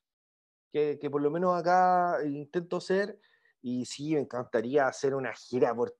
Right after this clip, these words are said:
todo México. De hecho, debo, de, esto es como una anécdota. Eh,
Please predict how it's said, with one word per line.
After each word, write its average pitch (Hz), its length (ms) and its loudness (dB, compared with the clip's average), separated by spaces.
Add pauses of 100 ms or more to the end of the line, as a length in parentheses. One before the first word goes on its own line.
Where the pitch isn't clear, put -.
todo 120 260 -2
México. 95 560 -10 (300)
De 113 140 -2
hecho, 147 240 2
debo, 160 280 8
de, 147 260 2
esto 147 220 -2
es 180 60 -6
como 170 180 0
una 151 80 0
anécdota. 123 580 -2 (440)
Eh, 113 480 -2